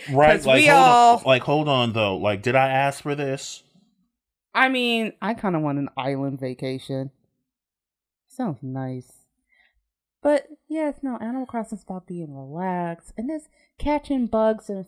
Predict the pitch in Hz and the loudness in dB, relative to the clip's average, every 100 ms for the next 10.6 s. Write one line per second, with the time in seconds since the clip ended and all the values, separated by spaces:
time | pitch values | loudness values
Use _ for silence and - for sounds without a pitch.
0 | _ 202 202 202 202 - 147 139 135 131 | _ -4 -4 -4 -8 -10 -8 -8 -10 -12
1 | 131 _ _ _ _ - 208 233 226 208 | -16 _ _ _ _ -2 0 0 -2 -4
2 | 208 - _ _ _ _ 196 214 220 - | -6 -10 _ _ _ _ 0 0 -2 -4
3 | 208 208 208 - 147 - - 190 202 202 | -2 -2 -2 -12 -14 -12 -6 -2 -2 -4
4 | 196 196 190 190 - 151 147 135 _ 190 | -6 -6 -6 -10 -12 -10 -10 -12 _ 0
5 | 208 220 196 190 185 - _ _ 160 165 | 2 2 -2 -4 -4 -10 _ _ -4 -2
6 | 202 185 135 131 _ 175 180 - 190 113 | -2 -4 -6 -10 _ 2 2 0 -6 -8
7 | - - 175 175 156 151 151 - 139 120 | -12 0 2 2 -2 -8 -8 -8 -8 -8
8 | 127 135 - 131 - 135 - - - - | -4 -4 -4 -10 -8 -12 -12 -16 -16 -16
9 | - - - _ 110 113 104 98 - 107 | -18 -20 -20 _ -4 0 0 -2 -4 0
10 | 104 101 104 104 95 - | 0 2 0 -2 -4 -16